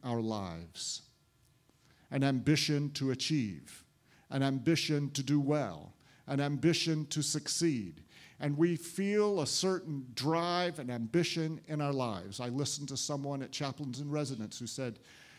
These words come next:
"I just want to make a difference."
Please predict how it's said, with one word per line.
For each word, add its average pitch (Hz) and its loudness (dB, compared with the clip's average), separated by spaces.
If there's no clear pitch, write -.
"I 151 0
just 190 2
want 160 2
to 151 4
make 143 2
a 101 -6
difference." - -6